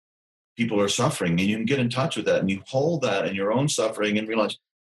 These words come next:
God, you know, how many people who've lost their homes and their family have been killed in war or starved or this or that, or starving to death right now, or not feeling grief and despair and depression. It's like, we all are,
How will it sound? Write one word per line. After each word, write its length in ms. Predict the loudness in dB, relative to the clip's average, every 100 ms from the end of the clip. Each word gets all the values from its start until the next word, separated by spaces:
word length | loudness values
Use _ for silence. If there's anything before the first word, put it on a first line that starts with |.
| _ -6
God, 140 | -6 -6
you 80 | -4
know, 120 | -2
how 120 | 0 0
many 180 | 0
people 380 | 0 -2 -2 0
who've 220 | 2 0
lost 300 | 0 0 0
their 160 | -2 -2
homes 520 | -2 0 2 0 0
and 80 | -2
their 120 | -2
family 380 | -2 -2 2 2
have 100 | 2
been 180 | -2 -2
killed 300 | 0 2 2
in 140 | -2
war 380 | -2 0 2 0
or 40 | -2
starved 640 | -4 -2 0 2 0 0
or 80 | 0
this 320 | 0 0 0
or 80 | 0
that, 360 | 2 2 -2 -6 -20 -6
or 80 | -4
starving 440 | 0 0 0 2
to 100 | 0
death 220 | 2 0 2
right 180 | 0
now, 240 | 2 2 2
or 80 | 0
not 140 | -2 0
feeling 300 | 0 0 0
grief 380 | 2 2 0
and 80 | -2
despair 460 | -2 -2 0 0 0
and 100 | 0
depression. 540 | -4 -2 0 2 2
It's 160 | 0 0
like, 200 | 0 -2 -4 _ _ _ 0
we 260 | 0 0 -2
all 400 | 0 2 2 2
are, 260 | 0 -2